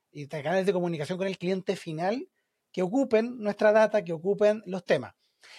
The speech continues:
El paso siguiente, yo creo, eh, tiene que ver con cómo logramos personalizar la experiencia completa de la persona en el sitio web o en la intera-, en el punto de interacción con nosotros.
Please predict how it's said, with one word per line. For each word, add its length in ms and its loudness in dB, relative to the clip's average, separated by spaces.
El 180 4
paso 240 4
siguiente, 640 0
yo 120 -4
creo, 360 -2
eh, 160 -6
tiene 260 2
que 140 6
ver 260 2
con 360 0
cómo 260 0
logramos 720 4
personalizar 580 0
la 80 4
experiencia 440 0
completa 440 -2
de 60 2
la 120 4
persona 320 -4
en 80 -6
el 80 -6
sitio 280 -2
web 220 -4
o 140 -2
en 80 -2
la 80 0
intera-, 280 2
en 100 -4
el 100 -6
punto 200 -6
de 80 0
interacción 420 -2
con 160 -4
nosotros. 420 -6